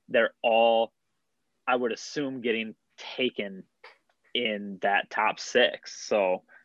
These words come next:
it, it, it'll be an interesting draft. I, I like reading the mock drafts, but, you know, I'm already ready for the N F L draft. I love it.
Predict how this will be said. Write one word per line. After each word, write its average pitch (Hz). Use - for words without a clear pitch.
it, 135
it, 151
it'll 156
be 208
an 160
interesting 139
draft. 107
I, 117
I 117
like 113
reading 120
the 120
mock 113
drafts, 131
but, 110
you 135
know, 127
I'm 143
already 151
ready 113
for 104
the 95
N 92
F 92
L 101
draft. -
I -
love 185
it. -